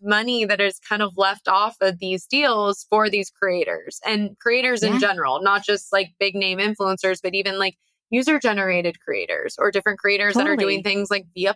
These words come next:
Speaker 1: podcasting or different mediums. So I, I kinda love this business model in the sense of, like, how you're reaching people.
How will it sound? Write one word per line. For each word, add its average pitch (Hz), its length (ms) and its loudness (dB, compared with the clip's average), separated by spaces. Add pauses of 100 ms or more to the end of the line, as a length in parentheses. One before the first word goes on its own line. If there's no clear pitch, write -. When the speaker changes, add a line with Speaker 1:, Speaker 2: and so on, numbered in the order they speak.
(100)
Speaker 1:
podcasting 185 760 -2
or 190 140 0
different 220 360 -2
mediums. 175 640 -8 (340)
So 269 320 2
I, 269 520 0 (180)
I 240 100 -4
kinda 339 300 0
love 226 320 0
this 220 300 0
business 247 420 2
model 120 340 0
in 180 100 -6
the 160 100 -6
sense 131 340 -4
of, 190 160 2
like, 196 220 0
how 214 100 2
you're 214 220 2
reaching 214 360 0
people. - 520 -10